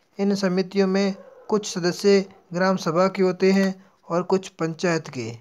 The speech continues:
ये दोनों मिलकर गांव के विकास के लिए काम करते हैं। चलिए देखते हैं कि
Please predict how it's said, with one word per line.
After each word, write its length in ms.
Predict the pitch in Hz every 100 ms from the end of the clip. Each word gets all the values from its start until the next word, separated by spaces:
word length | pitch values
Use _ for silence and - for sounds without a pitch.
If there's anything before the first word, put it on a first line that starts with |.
| _ _ _ _ _
ये 140 | 151 165
दोनों 320 | 160 185 185
मिलकर 540 | 180 180 196 196 190 - _ - 165
गांव 240 | 170 185
के 140 | 185
विकास 340 | 170 170 190 185
के 160 | 185
लिए 260 | 165 165 175 175 _ _
काम 260 | 160 165 175
करते 380 | 165 151 165
हैं। 300 | 139 131 113 - _ _ - - -
चलिए 360 | 185 180 190 185
देखते 420 | 160 185 190 196
हैं 300 | 190 185 180 - - - -
कि 220 | 185